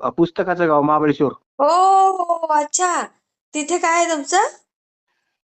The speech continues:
Speaker 1: <clears throat> रूम आहे, भाड्यानं घेऊन राहतोय मी तिथं.
Speaker 2: अच्छा, अच्छा. हा, फार सुंदर आहे गाव ते.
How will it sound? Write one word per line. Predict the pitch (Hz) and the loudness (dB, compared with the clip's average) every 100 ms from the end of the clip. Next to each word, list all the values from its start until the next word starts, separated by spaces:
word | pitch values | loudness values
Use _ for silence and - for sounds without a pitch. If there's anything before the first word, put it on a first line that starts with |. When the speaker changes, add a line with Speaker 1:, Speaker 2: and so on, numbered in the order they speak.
| _ _ - | _ _ -6
Speaker 1:
<clears throat> | 202 202 190 175 | -4 0 2 4
रूम | 214 190 | 2 2
आहे, | 165 | 2
भाड्यानं | 165 147 143 131 | 2 2 2 0
घेऊन | 127 139 135 | -2 -2 -2
राहतोय | 127 120 | -2 -2
मी | 113 | -4
तिथं. | 107 120 180 269 _ _ - | -4 -4 -4 -4 _ _ -4
Speaker 2:
अच्छा, | 247 240 262 | -2 -2 -4
अच्छा. | 208 202 | -4 -6
हा, | 190 196 190 180 | -6 -6 -6 -6
फार | 208 214 | -8 -8
सुंदर | 214 226 226 254 | -8 -6 -4 -2
आहे | 247 | -2
गाव | 208 175 | -4 -6
ते. | 170 | -8